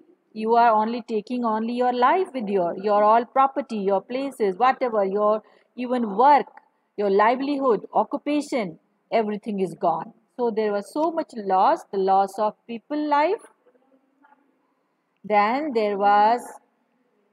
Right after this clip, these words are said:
the people were forced to go away from the country as a refugee. Refugee means they were, went to another country, the nearest may be India, they came to India or Maldives,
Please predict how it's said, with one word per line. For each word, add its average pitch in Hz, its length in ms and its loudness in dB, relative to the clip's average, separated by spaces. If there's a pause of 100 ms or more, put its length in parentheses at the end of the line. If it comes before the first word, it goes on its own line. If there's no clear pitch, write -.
(520)
the 202 160 -2
people 277 400 -4
were 277 300 4 (580)
forced 285 380 0
to 285 100 -4
go 254 320 4
away 262 320 2
from 277 240 -2
the 269 120 0
country 269 440 -2
as 269 180 0
a 277 60 0
refugee. 277 640 -6
Refugee 262 420 -8
means 262 200 -6
they 254 180 -2
were, 254 220 0
went 233 220 0
to 269 200 0
another 240 360 0
country, 254 320 -2
the 262 120 -2
nearest 240 420 -2
may 254 140 -4
be 254 160 -6
India, 247 360 -2
they 214 100 -2
came 233 280 -6
to 254 100 -8
India 247 280 0
or 196 280 2
Maldives, 240 540 0